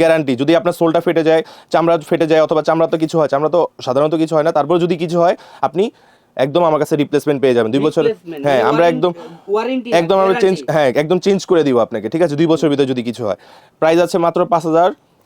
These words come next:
Speaker 1: আটশো ষাট টাকা, এটার উপরে আপনি আবার আমাদের ফ্ল্যাট ফর্টি পার্সেন্ট ডিসকাউন্ট পাচ্ছেন।
Speaker 2: পাঁচ হাজার?
Speaker 1: হুম।
Speaker 2: তা ফর্টি পার্সেন্ট ডিসকাউন্টে কত বললো?
Speaker 1: এটা আসবে হচ্ছে হলো প্রায় আনুমানিক আঠাশশো টাকার মতো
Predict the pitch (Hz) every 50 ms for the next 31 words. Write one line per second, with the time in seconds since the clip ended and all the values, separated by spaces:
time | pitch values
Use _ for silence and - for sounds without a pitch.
0 | - - 135 - 160 - - 139 131 135 127 113 123 123 143 139 151 160 160 143
1 | - 156 151 143 143 175 214 311 - - 110 120 120 131 123 - 143 139 - -
2 | 139 131 127 120 117 107 120 110 107 107 - - 110 101 95 104 - - 104 98
3 | _ _ _ _ _ _ _ - 170 180 190 175 - 196 185 170 160 143 127 -
4 | - - 120 104 - 156 170 - 170 190 196 196 226 220 233 220 233 233 214 220
5 | 214 - 240 240 240 233 214 220 214 226 220 226 233 - 147 - 165 160 156 156
6 | 147 147 165 160 156 151 - - 175 165 156 165 170 165 156 - 165 160 156 156
7 | 156 147 147 156 156 160 160 160 - - _ _ - 147 - 156 - 175 151 143
8 | 139 135 127 117 120